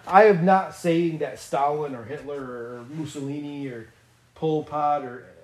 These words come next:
Mao Zedong or any of the really bad people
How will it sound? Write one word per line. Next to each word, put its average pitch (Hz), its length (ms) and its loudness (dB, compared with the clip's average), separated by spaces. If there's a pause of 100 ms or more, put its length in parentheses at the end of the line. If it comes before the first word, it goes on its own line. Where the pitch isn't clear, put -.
(100)
Mao 139 300 -6
Zedong 156 460 -6
or 143 100 -8
any 160 160 -6
of 143 80 -10
the 151 80 -8
really 160 240 0 (160)
bad 156 400 -4
people 135 380 -10